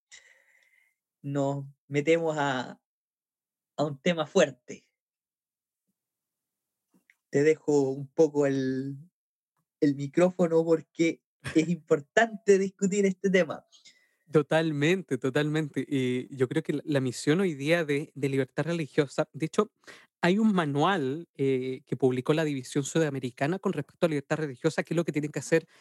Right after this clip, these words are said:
Speaker 2: el, el director del Departamento de Libertad Re-, Religiosa de una iglesia local. Y esto lo vamos a subir, ¿verdad, Alex? ¿Lo vamos a subir?
Speaker 1: Lo vamos a subir. De hecho, justamente parte del, de este manual, eh,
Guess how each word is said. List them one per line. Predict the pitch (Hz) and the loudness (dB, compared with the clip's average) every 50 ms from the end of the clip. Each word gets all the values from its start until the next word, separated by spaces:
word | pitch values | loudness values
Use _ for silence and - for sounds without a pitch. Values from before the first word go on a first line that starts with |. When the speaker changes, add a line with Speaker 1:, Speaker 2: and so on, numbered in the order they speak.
| _ _ _ _ _ _ | _ _ _ _ _ _
Speaker 2:
el, | 170 147 139 135 135 131 131 131 - | 0 2 2 2 2 2 0 0 -4
el | 151 139 135 127 | -4 -4 -2 -2
director | 143 139 143 127 - - - _ 165 160 170 180 196 175 | 0 0 0 0 -2 -8 -2 _ 4 4 4 2 0 -4
del | 160 151 151 143 | 0 0 0 0
Departamento | 139 147 - - 123 - 139 131 135 160 175 - 185 | 0 -4 -4 -4 -6 -6 -4 -2 -2 -2 0 0 -2
de | 180 | -2
Libertad | 165 160 147 135 - 156 160 160 | 0 0 -2 -2 0 -2 -2 -2
Re-, | 165 160 - 131 | -2 -4 -6 -4
Religiosa | 120 139 135 139 127 - - 156 143 - 160 | -4 -2 0 0 -2 0 0 0 2 2 0
de | 147 | 2
una | 143 143 | 2 -2
iglesia | 131 123 131 139 - - 147 | -4 -2 -2 -4 -2 0 -2
local. | 127 123 - - 131 120 - - _ _ _ _ _ _ _ _ _ _ _ _ | -2 -2 -2 -2 -2 -4 -4 -10 _ _ _ _ _ _ _ _ _ _ _ _
Y | - 143 131 123 123 123 123 147 | -4 -2 0 0 0 0 -2 -4
esto | 156 - 185 | 0 2 4
lo | 175 165 | 4 4
vamos | 165 180 190 - - | 2 0 -2 -2 -4
a | 156 | -2
subir, | - 151 151 170 165 | 0 2 2 2 0
¿verdad, | 139 131 131 147 160 - - | 0 -2 0 0 0 0 0
Alex? | 165 180 220 254 - - - - _ _ _ | -2 -2 -2 -4 -6 -12 -20 -20 _ _ _
¿Lo | 151 | 0
vamos | 139 139 147 143 - | 0 0 0 -2 -6
a | 139 | -2
subir? | - 147 151 220 277 - _ _ _ _ _ _ | 0 0 0 0 -2 -6 _ _ _ _ _ _
Speaker 1:
Lo | - 131 127 | 0 2 4
vamos | 143 147 156 160 156 | 4 2 2 -2 -4
a | 143 | -4
subir. | - - 127 117 131 175 185 | -2 -2 0 0 0 0 0
De | 175 175 | 0 -2
hecho, | 180 - 185 | 0 0 -2
justamente | - 190 190 - 180 170 185 190 - 196 | -4 -2 0 0 0 0 0 -2 -4 -4
parte | 185 - 175 170 - _ - 190 196 | 0 0 0 0 0 _ 0 2 2
del, | 202 196 196 196 185 170 | 2 2 0 0 -2 -4
de | - 180 | -8 -12
este | 180 - 190 | -6 -2 0
manual, | 185 175 160 151 139 143 151 160 208 233 254 _ _ | 0 0 0 -2 -2 0 0 0 -2 -6 -10 _ _
eh, | 147 156 156 151 151 147 147 143 139 139 135 131 131 131 139 | 0 2 2 2 2 4 4 4 4 4 2 0 0 -4 -6